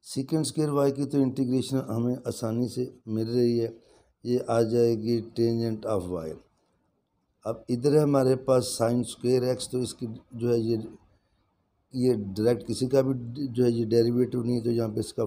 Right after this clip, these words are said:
फार्मूला लगाएंगे, वन minus cos of टू एक्स over टू डी एक्स। तो ये टू जो है इससे कैंसिल हो जाएगा, माइनस बचेगा फ़ोर, वन minus cos of टू एक्स डी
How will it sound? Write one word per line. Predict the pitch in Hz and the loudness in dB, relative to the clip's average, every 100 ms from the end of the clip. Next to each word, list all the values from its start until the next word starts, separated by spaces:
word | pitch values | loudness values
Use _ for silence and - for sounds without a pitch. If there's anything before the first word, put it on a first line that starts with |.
| 107 | 0
फार्मूला | 110 110 120 123 127 | 0 2 2 4 4
लगाएंगे, | 123 120 117 117 117 - _ _ _ _ _ - | 4 2 2 0 -2 -6 _ _ _ _ _ -8
वन | 107 117 123 131 127 120 117 | 0 2 4 2 2 2 0
minus | 107 110 117 - - | 0 -2 -4 -8 -4
cos | 117 117 120 113 - | 0 2 2 -2 -2
of | 113 107 - _ | -2 -2 -6 _
टू | 120 123 120 120 | -4 -2 -2 -2
एक्स | 113 - - - | -2 -4 -16 -6
over | 113 110 110 107 - | -2 0 0 -2 -4
टू | 110 107 104 | -2 -2 -4
डी | 95 85 80 | -4 -2 -6
एक्स। | 69 - - _ _ _ _ _ _ _ _ _ _ _ | -10 -18 -20 _ _ _ _ _ _ _ _ _ _ _
तो | 127 | -2
ये | 131 131 - - | 0 0 -4 -4
टू | 135 143 | 0 2
जो | 135 139 | 4 6
है | 135 - | 4 0
इससे | 120 - | -4 -4
कैंसिल | 113 117 117 - 131 | 0 2 2 0 4
हो | 135 | 4
जाएगा, | 117 131 127 131 | 4 2 4 4
माइनस | 120 117 113 113 110 - | 4 0 0 -2 -4 -8
बचेगा | 113 110 110 120 113 | -2 -2 0 -2 0
फ़ोर, | 107 - 113 117 127 131 - _ _ _ _ - | -2 -4 -2 2 2 0 -6 _ _ _ _ -10
वन | 107 113 123 131 127 123 | 0 2 2 2 0 0
minus | 117 113 117 117 - - | 0 -2 -4 -6 -10 -4
cos | 117 117 120 113 - | 0 2 0 -2 -2
of | 117 107 - - | -2 -2 -8 -8
टू | 120 120 120 - | -4 -2 -2 -2
एक्स | 113 104 - 107 | -4 -4 -8 -8
डी | 98 | -4